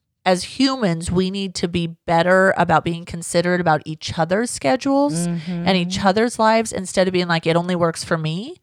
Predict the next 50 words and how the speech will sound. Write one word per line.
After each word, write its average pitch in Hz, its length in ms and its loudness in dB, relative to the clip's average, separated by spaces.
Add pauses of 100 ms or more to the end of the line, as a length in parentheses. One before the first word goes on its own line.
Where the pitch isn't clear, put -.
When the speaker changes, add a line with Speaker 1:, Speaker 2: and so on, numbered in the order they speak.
(140)
Speaker 2:
Right. 151 360 0 (200)
Speaker 1:
And, 180 340 0
but - 220 2
you 208 200 0
are 247 140 8
also 208 320 4
a 185 60 6
business. 185 440 0
So - 140 -4
your 196 200 0
business 226 420 -2
does 196 220 0
not 202 140 -4
need 190 140 -6
to - 60 -12
be 190 140 -2
open 170 420 0 (120)
Speaker 2:
Twenty-four 165 160 -4
seven. 147 100 -2
Speaker 1:
twenty-four 180 340 2
seven. 175 440 2
You 196 160 -4 (100)
can't 220 240 -2
go 226 100 2
to 233 80 0
the 226 100 0
doctor 214 580 2
at - 200 0
seven 180 280 2
o'clock 180 300 0
at - 80 -8
night 175 180 -4
'cause 170 120 -4
that's 151 220 0
what 160 100 0
works 165 240 -4
for - 80 -6
your 156 120 -2
schedule. - 500 -2
Speaker 2:
Exactly. 147 460 -12
Speaker 1:
So - 80 0
as 196 200 2
a 190 80 4
business, 196 880 -2
you 185 200 -6
need 175 180 -4
to 170 60 -4
have 175 180 0
a 170 40 0
schedule, 160 580 0